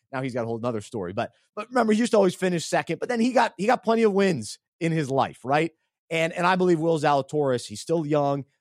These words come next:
Uh, he's going to, to, to make that happen. And this idea that people are criticizing Jason Tatum, "Oh, he didn't show up in, in the finals." You know what? Take the hit, take the, t-, the heat, own it. If you're, if you're Tatum, you're still young.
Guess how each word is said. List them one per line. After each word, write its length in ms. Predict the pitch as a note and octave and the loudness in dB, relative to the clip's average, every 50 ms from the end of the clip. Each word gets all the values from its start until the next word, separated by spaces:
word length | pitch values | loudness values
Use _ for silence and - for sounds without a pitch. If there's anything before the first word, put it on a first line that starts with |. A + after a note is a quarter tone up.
| _ _ | _ _
Uh, 160 | - C3 C3+ C3 - | -6 -6 -6 -6 -8
he's 280 | - - E3 F#3 F#3 C#3+ | -10 -10 -6 -6 -6 -2
going 280 | C#3+ E3+ E3 D#3+ D3 | 0 0 0 0 -2
to, 160 | - D3+ C3 - - _ _ _ _ - | -4 -8 -12 -12 -14 _ _ _ _ -16
to, 80 | D#3 D3+ | -14 -10
to 140 | - D3+ C#3+ | -6 -4 -2
make 180 | D3 D3 B2 - | -2 -2 -2 -2
that 140 | C#3+ B2+ A#2 | -2 -2 0
happen. 380 | C3 A#2+ A2+ - - D#2 - _ _ _ _ _ _ _ _ - | 0 -2 -4 -4 -6 -12 -16 _ _ _ _ _ _ _ _ -6
And 100 | G3 F#3+ | -2 -2
this 140 | F#3+ - | 0 0
idea 340 | G#3+ A3 A#3 G3+ F3+ A3+ A3+ F#3+ | 0 -2 -2 -2 0 2 2 2
that 120 | - - | 2 0
people 260 | - F#3+ - - F#3 | -2 -6 -4 0 0
are 60 | D#3 | 0
criticizing 1040 | C#3 - - - F#3+ G3+ G3+ G#3 - - E3+ D3+ D3+ C#3+ C3+ C3 C#3+ C3+ C3 A#2+ - _ _ _ _ - | 0 -2 -2 2 4 4 4 4 2 2 0 0 0 0 -2 -2 -4 -4 -4 -6 -8 _ _ _ _ -12
Jason 480 | G2+ D#3 F3 F3+ F#3 - - D#3+ C3+ | -8 -4 -4 -4 -4 -4 -4 -6 -6
Tatum, 420 | A#2 - C#3 D#3 E3 D#3+ C#3 B2+ B2 | -6 -6 -4 -2 0 0 -2 -2 -6
"Oh, 220 | - A#2+ A#2+ - | -6 -8 -6 -6
he 80 | G#3 A3 | -6 -6
didn't 140 | A#3 A3+ - | -8 -10 -8
show 280 | - - A3 G#3+ G3+ | -6 -6 -4 -2 0
up 220 | G#3+ G#3 G3+ - _ _ _ _ _ _ - | 0 0 -2 -2 _ _ _ _ _ _ -2
in, 220 | G3+ G#3+ G#3 G#3 | 0 0 0 0
in 180 | - G3+ A3+ A3 | 0 0 0 2
the 100 | G#3 F#3 | 0 0
finals." 580 | - - G3+ G3+ G#3+ G#3 F3 A#2 F2 - - - _ _ _ _ _ _ _ - | 0 0 0 2 2 2 0 0 -2 -4 -10 -20 _ _ _ _ _ _ _ 0
You 80 | A3+ C4 | 4 6
know 60 | B3+ | 8
what? 260 | B3 B3 G#3+ - - _ _ - | 8 8 6 4 0 _ _ -8
Take 240 | - - B3+ C#4 - | -4 -2 -2 0 2
the 100 | C#4 B3 | 0 2
hit, 240 | F#3+ G#3+ A#3 A3+ - | 2 2 0 0 -2
take 220 | - G#3 A#3+ - | -2 -2 -2 2
the, 160 | B3+ A3 G#3+ - | 2 2 2 0
t-, 240 | - G3 G3+ D#3+ D#3 | 0 -4 -4 -4 -2
the 120 | F3 G#3 G3 | -2 -2 -2
heat, 300 | D#3+ F3 F#3 A#3+ - _ _ _ _ - | 0 0 -2 -2 -4 _ _ _ _ 0
own 240 | G#3+ G3+ G3 F#3+ | 2 2 2 2
it. 180 | A3 B3 A#3+ _ _ | 2 0 -2 _ _
If 100 | - C#3+ | -10 -4
you're, 140 | F3+ F3+ F3+ | -2 -2 -2
if 180 | - E3+ D3+ - | -2 -4 -4 -4
you're 100 | F3 D3+ | -4 -4
Tatum, 420 | - D#3+ C#3 C#3 C#3 D#3 G3 G#3 _ _ _ _ _ _ _ _ _ _ _ _ _ | 0 0 2 2 2 0 -2 -6 _ _ _ _ _ _ _ _ _ _ _ _ _
you're 100 | - G3 | -10 -10
still 220 | F#3 - - A3+ G#3 | -8 -4 -4 -4 -4
young. 260 | F3 G#3+ A#3 G3+ | -4 -8 -12 -14